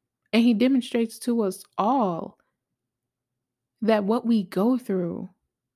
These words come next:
is what the Most High delivers us from. And it's a part of our story, and it takes us right where we need to be. Because in Joseph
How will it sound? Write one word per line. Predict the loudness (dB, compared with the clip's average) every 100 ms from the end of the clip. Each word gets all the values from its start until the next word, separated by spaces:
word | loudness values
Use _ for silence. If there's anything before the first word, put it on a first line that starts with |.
| _ _ _ _ _ _ _ _ _ _ 0
is | 0
what | 2 0 0
the | -2
Most | -2 -4
High | -6 -6
delivers | -6 0 0 2 -2 -4
us | -6
from. | -8 -8 -6 -6 -10 -12 _ _ _ _ _ -2
And | 0
it's | 0 -2
a |
part | -4 -2 0
of | -2
our | -4
story, | -6 -12 -4 0 2 0 -4 -10 -18 -2
and | 0
it | 0 -2
takes | -4 -4 -4
us | -4 -4
right | -4 -2 -2 -2
where | 0 2
we | 2
need | 2 0 -2
to | -6
be. | -2 -4 -6 -14 _ _ _ _ _ _ _ _ _ _ _ _ _
Because | -4 -4 -2 -2 -4 -2
in | 2 2 2
Joseph | 0 0 2 2 2 0